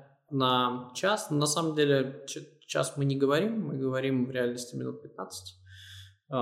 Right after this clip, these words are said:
двадцать, э, с командой, просто обсуждаем, что нам нужно сделать, и, э,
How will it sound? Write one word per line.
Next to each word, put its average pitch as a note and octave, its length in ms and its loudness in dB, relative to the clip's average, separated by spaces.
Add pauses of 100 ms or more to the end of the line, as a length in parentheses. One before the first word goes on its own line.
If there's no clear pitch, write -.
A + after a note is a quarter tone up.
(180)
двадцать, - 520 -2
э, A#2+ 440 -4
с - 80 -6
командой, E3 420 0
просто C#3 260 4
обсуждаем, C#3 540 2
что D3 180 -2
нам C3 220 2
нужно B2+ 260 -4
сделать, F3 500 0
и, C3+ 420 0
э, A#2+ 260 0